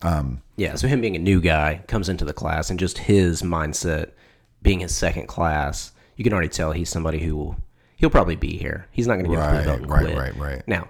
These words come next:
Speaker 2: it's only his second class. I could be completely wrong about him, but he already comes in with that, that grit, I guess is what I was trying to
Speaker 1: Yeah,
Speaker 2: say.
Speaker 1: yeah.
Speaker 2: Yeah.
Speaker 1: And I think being able to identify that and, and figuring out how to connect with those people,
Speaker 2: Yeah.
Speaker 1: um, specifically from a competition standpoint,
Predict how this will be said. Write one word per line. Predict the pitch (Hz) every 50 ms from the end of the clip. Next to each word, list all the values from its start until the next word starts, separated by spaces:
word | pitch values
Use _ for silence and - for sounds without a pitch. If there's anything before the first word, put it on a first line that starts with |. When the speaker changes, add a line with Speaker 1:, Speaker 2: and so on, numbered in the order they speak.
| -
Speaker 2:
it's | - -
only | 87 85 82
his | 85 82
second | - 92 87 - 53 -
class. | - 107 120 143 147 - -
I | 85
could | - 92 82
be | 85 78
completely | - - - - - - - 82
wrong | 87 98 107 113 110
about | 104 101 95 92 92
him, | 92 92 90 85 - -
but | 113 107
he | 110
already | 107 98
comes | - - 107 92 -
in | 90 85 85
with | 82 78 80
that, | 80 78 78 - - - - - -
that | - - -
grit, | 90 - - 90 78 - - -
I | - 90
guess | 82 78 -
is | 85 - 82
what | 78 80
I | 80
was | 76
trying | - - - -
to | - 156
Speaker 1:
Yeah, | 139 101 - -
Speaker 2:
say. | - - - - _
Speaker 1:
yeah. | 87 78 65 -
Speaker 2:
Yeah. | - - - - - - - -
Speaker 1:
And | 123 123
I | 113
think | 107 - 135 123 95
being | 117 113 104
able | 98 92 90
to | 85
identify | 85 80 73 95 95 92 - - 80
that | 80 78 78 -
and, | - 82 76 - -
and | 82 80 78 73 71 - - - -
figuring | - - - 85 76 82 80
out | 73 69
how | 82 78
to | 69
connect | - - 80 73 76 76 -
with | - 65 -
those | 71 69 69 69 - - - - _
people, | - - 76 73 - - 82 80 82 - - - -
Speaker 2:
Yeah. | 82 82 - - - -
Speaker 1:
um, | - 73 69 67 65 65 62 64 64 - - 85 80 - -
specifically | - - - - 98 - 110 95 98 90 87 80
from | - 92 73
a | 65
competition | - 90 80 69 65 - 101 101 - - 82
standpoint, | - - 78 76 73 73 - - 73 76 73 71 69 69